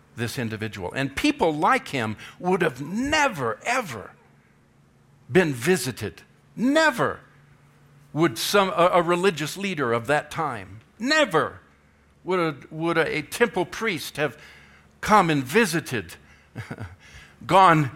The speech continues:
into the home of Zacchaeus. But, and here's what's interesting, dear ones. We, we see not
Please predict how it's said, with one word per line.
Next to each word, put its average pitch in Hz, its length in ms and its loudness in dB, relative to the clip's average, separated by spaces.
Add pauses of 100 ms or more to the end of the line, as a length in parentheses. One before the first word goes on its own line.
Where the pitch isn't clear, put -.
(140)
into 190 320 2
the 156 140 2
home 170 240 2
of 135 120 -2
Zacchaeus. 143 500 -2 (240)
But, - 240 -2
and 190 320 -4
here's 247 340 -8
what's 233 200 -2
interesting, 175 680 -6
dear 131 180 -2
ones. 117 340 -8 (680)
We, 208 460 -2
we 202 220 -2
see 240 480 -4 (920)
not 247 420 4